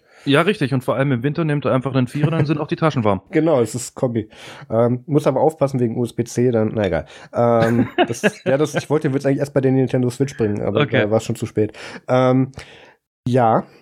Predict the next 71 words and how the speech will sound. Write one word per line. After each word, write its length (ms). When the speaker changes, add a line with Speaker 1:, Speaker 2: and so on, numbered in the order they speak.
Speaker 2:
das 200
ist 160
sehr 120
unschön. 460
Auch 260
wie 100
sich 240
Lin-, 200
äh, 100
Lenovo, 540
ja, 200
nö, 200
nicht 120
ganz, 240
äh, 440
Dingens, 340
Logitech 320
dazu 240
verhält, 240
ist 120
jetzt 180
auch 100
gar 140
nicht 160
mal 100
so 180
gut, 360
ähm, 400
weil 100
die 80
sagen, 200
„Ja, 340
nee, 100
nee, 220
ähm, 320
da 100
hinten 340
gibt's 240
ein 140
Third-Party-Tool 720
namens 300
Secure 280
D 160
F 160
U.“ 240
Wir 120
wissen 180
nicht, 160
was 120
die 80
da 100
mit 100
ihren 160
Binaries 380
machen 240
und 100
warum 180
die 80
mit 120
unseren 220
Dingern 180
kommunizieren 420
können, 160
aber 100
angeblich, 380
wenn 100
du's 140
darüber 300
machst, 200
ist 120
sicherer. 400